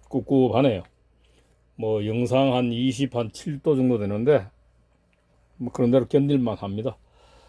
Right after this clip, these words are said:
오케이, 오늘은 또 저도 아마 처음으로 소개하지 싶어요.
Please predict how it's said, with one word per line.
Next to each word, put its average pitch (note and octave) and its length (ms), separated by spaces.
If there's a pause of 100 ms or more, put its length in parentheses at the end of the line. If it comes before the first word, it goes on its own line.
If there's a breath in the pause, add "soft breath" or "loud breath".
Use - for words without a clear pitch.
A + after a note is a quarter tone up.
(200 soft breath)
오케이, D3+ 220
오늘은 D3+ 400
또 C#3 240
저도 C#3 480 (220)
아마 A2+ 180
처음으로 F#3+ 480
소개하지 B2+ 460
싶어요. C3+ 480